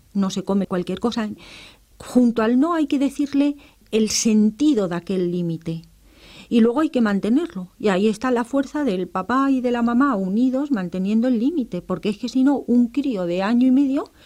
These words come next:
puede estar toreando a toda la familia. Hay un ejemplo muy claro, una vez lo vi, como un niño por no comer tenía a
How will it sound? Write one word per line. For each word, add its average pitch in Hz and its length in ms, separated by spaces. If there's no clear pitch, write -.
puede 233 160
estar 277 240
toreando 196 460
a 180 40
toda 175 140
la 165 120
familia. 180 420
Hay 233 100
un 277 120
ejemplo 277 380
muy 240 220
claro, 269 300
una 220 280
vez 220 220
lo 190 140
vi, 226 240
como 240 440
un 294 200
niño 190 320
por 185 180
no 254 180
comer 277 480
tenía 226 460
a 226 160